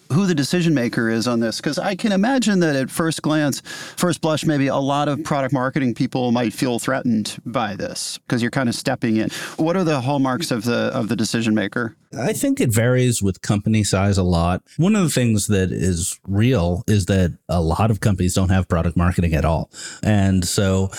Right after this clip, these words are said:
Speaker 2: they still need to do these activities. The activities don't disappear. So effectively, if you have product marketing,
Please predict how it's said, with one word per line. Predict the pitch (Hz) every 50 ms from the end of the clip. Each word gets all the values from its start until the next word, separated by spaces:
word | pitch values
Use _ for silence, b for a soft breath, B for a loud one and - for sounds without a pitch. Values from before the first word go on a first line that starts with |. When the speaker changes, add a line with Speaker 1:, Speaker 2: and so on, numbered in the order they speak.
| B B B
Speaker 2:
they | 117 123 120
still | - - 139 113
need | 104 113 120 120 98
to | - 110
do | 92 - 120 123 123
these | 113 107 95
activities. | 107 95 92 - - - 113 117 127 87 85 85 90 90 98 95
The | - - 104 107 101
activities | - - - 131 131 123 113 101 95 92
don't | 104 95 90
disappear. | - 98 95 - 90 85 92 92 101 95 78 85 95 120 -
So | - - 120 110 107 101 107 B B B B 127 B _ - -
effectively, | 165 147 - 226 214 208 - 208 170 151 147 135 135 131 123 120 120 117 - - -
if | - 139 156 175 175 -
you | 214 175
have | 131 131 123 135 139 139
product | - 143 147 156 156 156 -
marketing, | 147 127 123 120 - 127 107 107 107 104 104 104 104